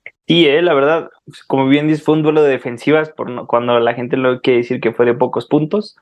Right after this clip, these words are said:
pero digo, a mí en lo personal sí se me hizo un poquito aburrido, tedioso, por lo mismo de que no avanzaban, no avanzaban, estaban trabados y que las defensas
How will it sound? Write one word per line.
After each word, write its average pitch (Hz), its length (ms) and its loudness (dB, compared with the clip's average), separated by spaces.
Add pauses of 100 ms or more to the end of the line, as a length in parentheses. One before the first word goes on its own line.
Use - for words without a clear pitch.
(440)
pero 131 880 2 (460)
digo, 143 300 4
a 131 60 -2
mí 151 140 0
en 175 60 0
lo 185 100 0
personal 135 540 -4
sí 143 240 -2
se 143 80 0
me 139 100 2
hizo 135 140 -2
un 139 80 0
poquito 131 320 0
aburrido, 131 460 -2
tedioso, 135 440 0
por 139 100 -4
lo 120 80 -2
mismo 127 280 -2
de 123 160 0
que 127 80 -2
no 127 140 0
avanzaban, 151 520 0
no 147 60 2
avanzaban, 143 440 0
estaban 139 280 -2
trabados 131 400 0
y - 20 -20
que 117 80 -6
las 117 120 -6
defensas 127 720 -6